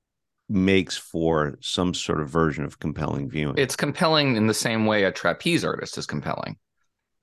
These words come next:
Speaker 2: You're always waiting for them to slip. And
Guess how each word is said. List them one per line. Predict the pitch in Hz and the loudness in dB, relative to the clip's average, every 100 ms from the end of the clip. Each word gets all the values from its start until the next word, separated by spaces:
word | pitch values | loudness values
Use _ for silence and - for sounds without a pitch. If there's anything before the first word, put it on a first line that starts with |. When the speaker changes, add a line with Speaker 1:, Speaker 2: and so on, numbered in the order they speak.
| - | -6
Speaker 2:
You're | 95 90 92 95 | 0 2 4 6
always | 104 107 95 | 6 6 6
waiting | 95 87 | 4 4
for | 85 87 | 2 0
them | 82 82 | 0 0
to | - | -2
slip. | 80 - 67 - _ _ _ _ _ _ _ _ _ _ _ - | -2 -2 -4 -4 _ _ _ _ _ _ _ _ _ _ _ -6
And | 87 82 82 82 | -2 0 0 -2